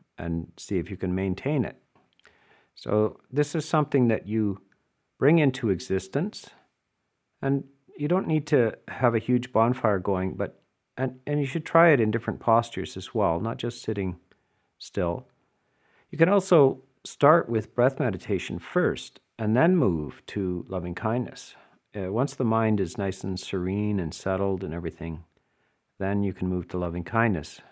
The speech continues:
You, you can even start artificially with a smile, just smile for no particular reason. And that might remind you of, um, emotions. There's a kind of a reverse energy.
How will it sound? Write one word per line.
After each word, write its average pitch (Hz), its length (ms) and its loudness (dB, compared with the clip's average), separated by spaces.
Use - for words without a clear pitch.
You, 139 220 -10
you 160 220 -8
can 170 160 2
even 143 180 -2
start 127 380 2
artificially 110 600 -2
with 101 180 -2
a 101 60 -6
smile, 98 640 0
just - 220 -18
smile 104 380 0
for 95 420 -6
no 101 120 -4
particular 92 460 -4
reason. 95 420 -2
And 113 80 4
that 147 100 6
might 165 240 6
remind 120 500 4
you 92 200 2
of, 107 280 4
um, 95 440 4
emotions. 107 680 0
There's 113 160 -2
a 127 60 4
kind 139 240 6
of 127 80 4
a 113 80 8
reverse 110 680 0
energy. 110 640 -2